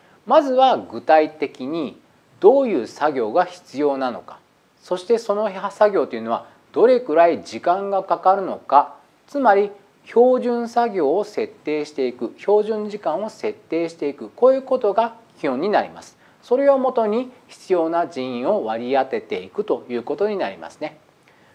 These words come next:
繰り返しになりますけども、必ずしも削減することがいいこととは限りません。これが顧客不満足につながってしまうと、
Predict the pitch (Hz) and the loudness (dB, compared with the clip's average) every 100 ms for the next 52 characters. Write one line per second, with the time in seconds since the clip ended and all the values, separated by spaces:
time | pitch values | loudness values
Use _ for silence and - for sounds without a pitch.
0 | _ - 269 262 262 254 233 226 226 226 | _ -8 -2 2 2 2 -2 -2 -2 -4
1 | 226 190 160 165 202 - - _ - 240 | -4 -2 0 2 0 0 -10 _ 2 4
2 | 285 277 202 208 233 - - _ _ _ | 2 -2 2 4 2 -4 -20 _ _ _
3 | _ _ _ _ - - 208 254 240 226 | _ _ _ _ -8 -4 -2 2 2 2
4 | 190 - - 254 240 233 226 151 170 170 | -2 -14 -8 -4 -4 -2 0 4 4 4
5 | - 233 247 - 180 180 180 240 - - | -2 -6 -6 -6 -10 -8 0 0 2 -2
6 | 120 120 120 120 120 - _ 196 208 196 | -4 -6 -6 -8 -14 -18 _ -4 2 4
7 | 220 - - 160 180 170 175 165 170 175 | 2 0 -6 -2 0 -2 -4 -12 -8 -4
8 | 170 147 131 127 160 208 - 165 170 160 | -4 -4 -8 -8 -8 -8 -6 -2 2 2
9 | 165 151 131 139 117 110 196 208 | 2 -2 -4 -6 -8 0 2 2